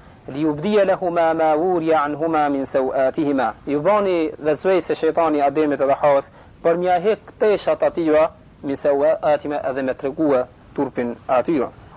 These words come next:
"Fadallahuma bi ghurur", i uzoi ata me mashtrim, "falamma dhaqa ash-shajara",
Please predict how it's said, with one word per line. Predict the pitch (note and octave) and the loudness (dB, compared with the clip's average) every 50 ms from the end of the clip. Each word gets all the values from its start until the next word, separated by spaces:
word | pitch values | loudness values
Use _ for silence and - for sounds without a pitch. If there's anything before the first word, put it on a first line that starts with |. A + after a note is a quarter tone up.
| - | -2
"Fadallahuma | - E3 D#3+ F3+ F3 E3+ F3+ F#3+ G3 F#3+ F3+ F3 F#3+ F#3 F3+ F3 F3 E3+ E3 | 0 2 4 4 4 4 4 4 4 2 0 -2 -4 -4 -2 -2 0 -2 -2
bi | D#3 E3+ | -2 -2
ghurur", | D#3+ D#3+ E3 E3 E3 E3 E3 E3 E3 - - - - - - - - | -2 0 2 2 2 2 2 2 2 0 -2 -6 -12 -20 -20 -18 -8
i | - D3+ D3+ - - - - - - - - | -4 -2 -2 -2 -4 -6 -14 -20 -20 -12 -4
uzoi | - D#3+ D3+ D3 D#3 G3 G#3 G3 D#3+ | -2 -2 -2 2 2 2 2 4 2
ata | E3 E3+ - - F3+ E3 D3+ | 0 -2 0 2 2 2 0
me | D#3+ D#3 | 0 -2
mashtrim, | D#3 D#3 D3 - - F3+ F#3+ G3+ G3 - - - - - | -2 -2 -2 -2 -4 -4 -4 -4 -6 -10 -18 -20 -4 -2
"falamma | D#3+ D#3+ G3 A3 G#3+ G#3+ G#3+ G3+ G3 F#3 | 0 0 2 0 0 0 0 2 2 2
dhaqa | F3 F#3+ F#3 F#3 F3 - - F3 | 2 4 4 2 2 0 -2 -4
ash-shajara", | - - - F#3 E3 F3+ E3 E3 D#3 | -2 0 0 0 2 2 2 2 0